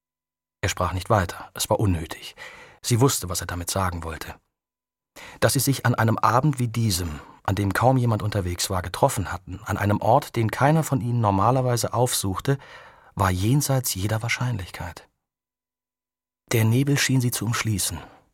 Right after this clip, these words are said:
abzuschirmen gegen den Rest der Welt. In einem Moment wie diesem war es leicht, an Schicksal und Vorbestimmung zu glauben.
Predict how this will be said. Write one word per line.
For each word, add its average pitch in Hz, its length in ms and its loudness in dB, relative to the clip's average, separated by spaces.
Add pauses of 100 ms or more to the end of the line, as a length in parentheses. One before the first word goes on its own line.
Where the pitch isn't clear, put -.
(220)
abzuschirmen 82 760 -2
gegen 87 220 -6
den 92 120 0
Rest 98 280 2
der 90 120 -4
Welt. 90 460 -6 (840)
In 107 200 2
einem 110 180 2
Moment 113 400 4
wie 127 120 0
diesem 131 420 2
war 123 140 2
es - 100 -2
leicht, 92 640 0
an 90 100 2
Schicksal 87 540 0
und - 160 -8
Vorbestimmung 87 580 -2
zu - 120 -6
glauben. 82 360 -6